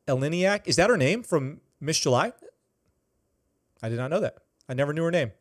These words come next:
I guess that's my misogynistic. <laughs> I don't care about her name. I guess that's just my, uh, my misogynistic way. Uh, Jackie Chan should get a pass to do moto karate. No, negative. Not even Jackie Chan.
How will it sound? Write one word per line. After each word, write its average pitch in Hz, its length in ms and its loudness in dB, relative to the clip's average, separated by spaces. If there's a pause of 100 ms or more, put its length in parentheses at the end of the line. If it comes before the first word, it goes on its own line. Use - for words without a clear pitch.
(440)
I 120 60 -2
guess 143 200 2
that's 143 180 2
my 147 120 0
misogynistic. 135 880 0 (220)
<laughs> - 1900 -10
I 127 220 0
don't 254 100 0
care 131 120 4
about 120 140 2
her 110 80 -2
name. 139 280 -2 (180)
I - 60 2
guess - 280 6
that's 170 220 4
just - 200 2
my, 160 200 4
uh, 143 220 6 (420)
my 139 140 2
misogynistic 131 720 2
way. 92 180 -6 (640)
Uh, 139 240 4
Jackie 165 360 2
Chan 175 320 2
should 143 160 -4
get 147 100 4
a 139 40 2
pass 135 340 2
to - 80 -14
do 127 140 0
moto 120 300 2
karate. 113 360 -4
No, 165 380 4
negative. 175 540 4
Not 180 200 0
even 226 180 -4
Jackie 196 300 0
Chan. 202 340 2